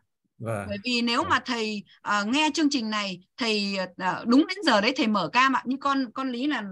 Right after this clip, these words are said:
Speaker 2: mở, mở cái, cái, cái, cái tiếng chuông đấy ạ, là nó mở xong rồi là nó ngủ tiếp, nó lại ghi vào tiềm thức ạ. Khi chúng ta ngủ, chúng ta tiềm thức vẫn học ạ. Đấy, chúng ta đưa vào tiềm thức.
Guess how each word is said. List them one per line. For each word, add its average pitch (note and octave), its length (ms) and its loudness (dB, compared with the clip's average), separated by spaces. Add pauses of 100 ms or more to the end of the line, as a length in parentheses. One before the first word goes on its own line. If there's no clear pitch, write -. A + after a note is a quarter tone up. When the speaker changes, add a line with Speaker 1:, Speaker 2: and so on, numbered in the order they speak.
Speaker 2:
mở, F#3 280 0
mở F3+ 320 -2
cái, A3 180 -2
cái, C4+ 180 -4
cái, B3 180 0
cái B3+ 160 -4
tiếng C4 140 2
chuông D4 260 6
đấy C#4+ 80 6
ạ, - 100 -2 (280)
là A#3 180 4
nó C4+ 140 6
mở G3 380 6
xong C4+ 180 -6
rồi A3+ 100 -4
là G3+ 220 2
nó A3 140 2
ngủ B3 240 4
tiếp, D#4+ 140 2 (380)
nó B3 220 2
lại E4 220 -4 (180)
ghi E4+ 160 2
vào B3+ 120 -2
tiềm G#3+ 220 -4
thức D#4+ 120 -6
ạ. - 100 -10 (460)
Khi E4 120 2
chúng E4 140 -2
ta D#4+ 120 4
ngủ, F3+ 400 0 (220)
chúng D4+ 180 -2
ta D#4 100 2
tiềm A#3+ 200 0
thức E4+ 140 -6
vẫn B3+ 140 -2
học D#4 200 0
ạ. - 180 -6 (640)
Đấy, F#3 200 -6 (100)
chúng A3+ 120 -12
ta C4 100 -2
đưa C4 200 4
vào A3 100 2
tiềm G3 200 -2
thức. C4 160 -2